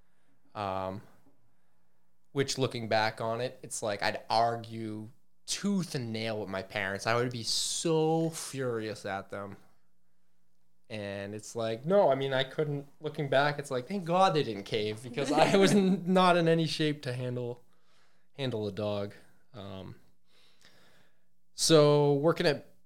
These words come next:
Speaker 1: uh, one of the B U sites. So I didn't work for B U. Uh, B U contracted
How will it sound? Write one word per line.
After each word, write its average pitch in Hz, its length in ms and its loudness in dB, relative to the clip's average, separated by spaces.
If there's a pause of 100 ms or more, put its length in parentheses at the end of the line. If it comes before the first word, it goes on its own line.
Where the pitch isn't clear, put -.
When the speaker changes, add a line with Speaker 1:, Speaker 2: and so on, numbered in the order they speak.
(360)
Speaker 1:
uh, 135 500 2
one 135 140 0
of 127 80 0
the 127 40 -2
B 123 140 -6
U 120 220 -6
sites. 117 380 0
So 139 120 6
I 139 80 8
didn't 160 260 -2
work 139 460 -2
for 190 400 0
B 175 120 -4
U. 175 400 -2 (1120)
Uh, 110 240 -2
B 113 120 -8
U 113 140 -8
contracted 110 840 -6